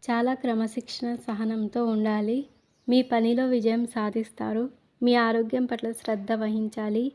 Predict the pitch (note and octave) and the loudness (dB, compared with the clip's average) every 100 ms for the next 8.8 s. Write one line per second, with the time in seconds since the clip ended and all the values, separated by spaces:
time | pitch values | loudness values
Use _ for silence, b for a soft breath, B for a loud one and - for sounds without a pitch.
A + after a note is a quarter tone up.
0 | b b b b - B3+ B3+ A#3 A#3 B3+ | b b b b 6 6 6 2 2 2
1 | C#4 - A3 A3+ A3+ A3+ A3 A3+ A3+ A3 | 0 -2 -4 -2 0 0 -2 -4 -2 -2
2 | G#3+ A3+ A3 A3 G#3 G#3 G3+ B3 A#3+ A3+ | -2 -6 -4 -4 -4 -6 -4 -2 0 0
3 | A3 G#3+ A3 A3 A#3+ A3+ A3 G#3+ A#3+ A#3 | -2 -4 -2 -2 0 0 0 -2 -4 -2
4 | G#3+ G#3+ A3 A3 G#3+ G#3 - - G#3+ G#3+ | -2 -2 -4 -4 -4 -6 -10 -10 -6 -6
5 | G#3+ A3 G#3+ G#3+ G#3+ A3+ A#3+ C#4+ _ _ | -6 -4 -2 -2 -4 0 0 -2 _ _
6 | B3+ B3 A#3+ A3+ B3+ B3 A3+ G#3+ G3+ A#3 | 4 8 8 6 4 4 4 2 2 2
7 | A3+ A#3 A3 G#3+ G#3+ G#3+ A3 A3 G#3 G#3 | 0 -2 -4 -2 -2 -2 -2 -2 -2 -4
8 | G#3 A3 G#3+ G#3+ G#3+ G#3 G#3+ A3+ | -6 -6 -4 -2 -2 -2 -2 -2